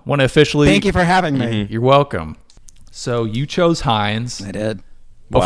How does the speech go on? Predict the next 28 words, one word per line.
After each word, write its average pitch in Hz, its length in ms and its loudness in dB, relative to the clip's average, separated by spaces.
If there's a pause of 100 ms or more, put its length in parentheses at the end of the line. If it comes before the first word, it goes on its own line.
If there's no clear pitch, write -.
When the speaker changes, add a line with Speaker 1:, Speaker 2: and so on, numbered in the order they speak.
Speaker 1:
Before 233 220 10
we 277 120 6
get 214 160 6
into 170 260 4
Heinz, 98 760 0 (960)
we 151 180 6
were 220 140 6
talking 151 420 4
a 127 60 2
little 120 200 4
bit 117 320 2 (120)
about 107 480 2
electric 127 500 0
cars. 101 420 0
You 123 120 -4
brought 143 260 4
this - 180 -8
up 110 240 0
before 107 300 -4
we 107 100 -4
started 104 380 -4
recording. 92 680 -4 (680)
And 135 340 2
you 135 140 2
mentioned 175 460 0
that - 80 -6
you 143 160 -2
had 123 520 2